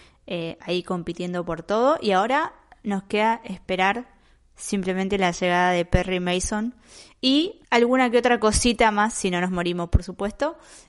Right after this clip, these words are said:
eh, y alguna que otra cosita más que, eh, que estaremos preparando,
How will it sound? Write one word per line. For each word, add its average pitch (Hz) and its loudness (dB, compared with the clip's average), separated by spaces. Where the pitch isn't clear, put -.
eh, 185 -4
y 214 0
alguna 226 0
que 220 -2
otra 214 -2
cosita 196 -4
más 185 -4
que, 175 -6
eh, 170 -10
que 202 -6
estaremos 185 -4
preparando, 185 -4